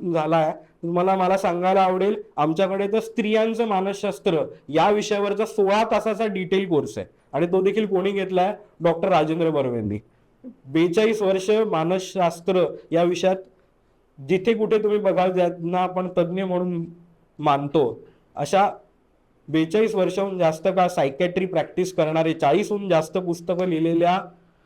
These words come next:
तज्ज्ञ सायकॅट्रिस्टकडनं स्त्रियांच्या मानसशास्त्रावरती देखील आम्ही सोळा तासाचा एक रंजक कोर्स सेल्फ पेस स्वरूपात दिलाय. तो तुम्हाला आमच्या संवेदनच्या वेबसाईटवरती दिसेल.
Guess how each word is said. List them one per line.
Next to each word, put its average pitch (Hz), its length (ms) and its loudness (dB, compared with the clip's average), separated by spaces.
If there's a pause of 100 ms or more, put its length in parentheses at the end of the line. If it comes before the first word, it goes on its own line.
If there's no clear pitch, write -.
(260)
तज्ज्ञ 202 400 2 (100)
सायकॅट्रिस्टकडनं 175 1200 0 (500)
स्त्रियांच्या 226 600 2
मानसशास्त्रावरती 202 840 -2
देखील 202 300 -2
आम्ही 202 200 0
सोळा 180 360 4
तासाचा 185 600 0 (280)
एक 175 120 -2
रंजक 165 420 2
कोर्स 185 460 0 (220)
सेल्फ 185 320 2
पेस 214 300 -2
स्वरूपात 185 380 0
दिलाय. 160 340 0 (320)
तो 247 80 0
तुम्हाला 208 340 2
आमच्या 190 260 -2
संवेदनच्या 170 560 0
वेबसाईटवरती 151 880 0
दिसेल. 135 380 -4